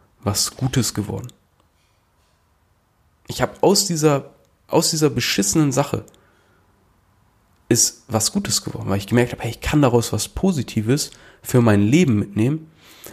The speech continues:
und das vielleicht sogar so, wie ich es hier gerade noch mache, mit anderen Menschen teilen. Und eine ganz wichtige Sache, die ich dabei echt gelernt habe, weil darin bin ich wirklich super schlecht,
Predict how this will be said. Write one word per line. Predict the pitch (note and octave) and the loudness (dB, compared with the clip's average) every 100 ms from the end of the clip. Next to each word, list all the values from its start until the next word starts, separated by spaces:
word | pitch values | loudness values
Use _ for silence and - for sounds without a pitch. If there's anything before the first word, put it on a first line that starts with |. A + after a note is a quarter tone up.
| - | 0
und | A#2 A2+ | 2 4
das | C#3+ - | 4 2
vielleicht | D#3 C#3+ C3 | 2 2 2
sogar | C3 A#2+ | 4 4
so, | A#2+ A#2+ | 2 -2
wie | |
ich | A2 | -4
es | - | -2
hier | B2 | 0
gerade | A2+ A2+ G#2+ | 2 4 2
noch | G#2 | 2
mache, | A#2+ - | -2 0
mit | G#2+ G#2 | -2 0
anderen | A2+ G#2+ G2+ | 0 0 0
Menschen | G2+ G2+ - | -4 -6 -8
teilen. | - G#2 G2+ - - - - - - - - - - - - _ _ | -8 -8 -10 -14 -20 -20 -18 -20 -20 -18 -18 -18 -18 -20 -20 _ _
Und | A#2 | 2
eine | A#2 A2+ | 4 2
ganz | - E3 F#3 - B2 | 2 2 4 2 2
wichtige | D3+ - A#2+ G#2+ | 0 0 0 2
Sache, | B2 - | 0 -2
die | G2 | -6
ich | F#2+ | -2
dabei | - G#2+ G#2+ | 2 2 2
echt | A#2 - | -2 -2
gelernt | A2 A2 A#2+ G#2 | 0 2 2 2
habe, | G2+ G2+ | 0 2
weil | G2+ G2 | 2 2
darin | G#2 G2+ | 2 2
bin | G#2 | 2
ich | G#2 A2 | 0 -2
wirklich | G#2 G2+ - | -6 -6 -4
super | G#2 C3 C3 G2 | 0 0 0 -2
schlecht, | - - A#2+ - | -2 0 -2 -4